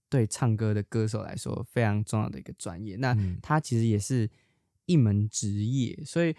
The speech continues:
Speaker 1: 我们同系的同学有很多是乐手，很多是弹吉他，可能弹钢琴的，但他们只要把自己的这份能力做到非常专精，就像是，呃，数字班的同学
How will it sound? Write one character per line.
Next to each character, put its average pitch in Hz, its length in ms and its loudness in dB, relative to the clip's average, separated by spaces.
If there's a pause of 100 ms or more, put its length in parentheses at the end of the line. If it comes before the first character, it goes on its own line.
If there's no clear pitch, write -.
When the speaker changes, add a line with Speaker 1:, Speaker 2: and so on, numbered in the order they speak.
(460)
Speaker 1:
我 135 100 2
们 131 140 6
同 139 220 2
系 196 140 -2
的 151 100 4
同 117 160 2
学 120 100 0
有 117 100 2
很 117 140 2
多 120 120 0
是 123 140 -2
乐 120 280 2
手， - 340 -10 (240)
很 113 100 0
多 113 100 4
是 123 120 -2
弹 107 240 -2
吉 110 160 -4
他， 113 280 0
可 110 120 -2
能 107 320 -2
弹 107 200 -4
钢 107 220 -2
琴 - 220 -10 (100)
的， - 100 -14 (300)
但 151 160 2
他 139 160 2
们 135 220 4
只 - 120 -4
要 123 320 0 (160)
把 104 140 -2
自 123 120 -4
己 123 100 0
的 104 140 -2
这 123 140 -2
份 113 200 0
能 104 180 0
力 117 120 0
做 110 200 -2
到 104 180 0
非 110 120 -4
常 110 180 -4
专 120 300 -8
精， - 260 -10 (240)
就 131 120 2
像 123 200 4
是， 117 320 -2 (340)
呃， 104 340 -2
数 120 200 -4
字 110 140 -4
班 107 220 0
的 - 60 -4
同 117 120 -6
学 117 120 -10